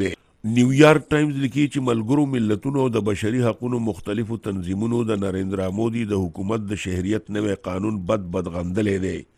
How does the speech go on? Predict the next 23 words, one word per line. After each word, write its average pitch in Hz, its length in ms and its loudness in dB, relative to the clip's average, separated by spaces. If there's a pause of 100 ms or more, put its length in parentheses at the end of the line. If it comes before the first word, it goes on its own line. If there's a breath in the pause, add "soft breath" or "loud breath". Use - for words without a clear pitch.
(220 soft breath)
د 90 160 0
امریکې 95 560 -2
ځینو 113 200 2 (120)
پارلماني 95 580 -2
غړو 117 280 2
خو 95 120 2 (460 soft breath)
هندوستان 104 720 0
باندې 117 400 -2
د 87 120 -4
بندیزونو 95 680 -2
لګولو 98 420 -2
مطالبه 92 560 -4
کړې 101 260 2
ده. 90 80 -4 (380 soft breath)
د 110 120 2
بنګلور 127 480 2
په 131 140 -2
مظاهره 117 500 0
کې 117 160 -8
شامل 117 460 -2
د 107 160 -2
ټیکنالوژي 107 680 -2 (160)
کارکون 95 400 -4